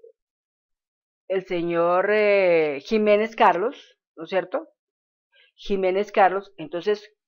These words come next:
si es él, la puede borrar. Pero si es otra persona diferente a Jiménez Carlos, no. ¿Ok? Esa podría ser una opción, ¿no es cierto?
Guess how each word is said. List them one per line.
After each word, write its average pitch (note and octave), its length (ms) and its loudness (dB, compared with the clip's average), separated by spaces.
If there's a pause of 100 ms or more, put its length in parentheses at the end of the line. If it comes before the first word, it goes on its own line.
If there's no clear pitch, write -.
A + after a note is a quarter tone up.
(760)
si - 280 2
es C#4+ 140 4
él, F4+ 140 10 (720)
la E3 260 -6
puede E3+ 160 -2
borrar. F#3 320 -2 (160)
Pero A#3 240 8
si A3+ 180 2
es A3+ 140 2
otra C#4 280 4
persona A3+ 340 0
diferente G#3+ 440 0
a A3+ 40 -2
Jiménez G3 400 -4
Carlos, B3 440 0 (220)
no. E3+ 540 -10 (480)
¿Ok? D#3 200 -6 (1080)
Esa D4+ 260 4
podría A#3+ 320 6
ser C4 180 2
una B3+ 200 4
opción, A#3+ 320 2
¿no D3+ 60 -8
es D#3+ 60 -12
cierto? - 280 -2